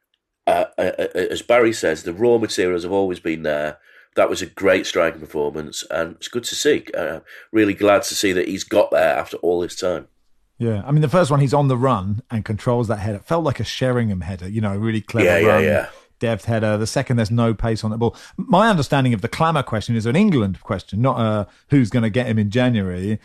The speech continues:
Speaker 2: Um, either way, a, a, a shout for Ouattara's amazing goal line clearance at two two, right, from, from Gibbs White, which is an amazing piece of defending. And now we'll, let's get to the red card, Willy Bolly's second yellow for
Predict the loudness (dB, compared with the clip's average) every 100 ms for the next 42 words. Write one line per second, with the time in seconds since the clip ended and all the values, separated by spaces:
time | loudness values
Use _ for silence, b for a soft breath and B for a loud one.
0 | b _ 0 2 4 2 2 0 2 2
1 | 2 0 -2 0 2 2 0 0 -2 0
2 | 0 0 0 -2 -4 -12 -2 0 2 4
3 | 4 2 0 -2 0 0 0 0 2 2
4 | 2 2 0 0 0 0 -6 -12 -6 -2
5 | 0 2 2 2 -2 -6 -4 -4 -4 -4
6 | -4 -2 -4 -2 -2 -2 -4 -14 b -8
7 | -4 -2 0 0 2 2 2 2 2 0
8 | 0 0 0 0 -2 -6 B B B -2
9 | 2 4 4 4 2 0 -2 -2 0 2
10 | 4 2 b b b -4 2 2 2 0
11 | 2 2 0 0 2 2 2 2 2 0
12 | -2 -2 0 -2 2 2 2 0 -2 -4
13 | b b -6 0 4 6 4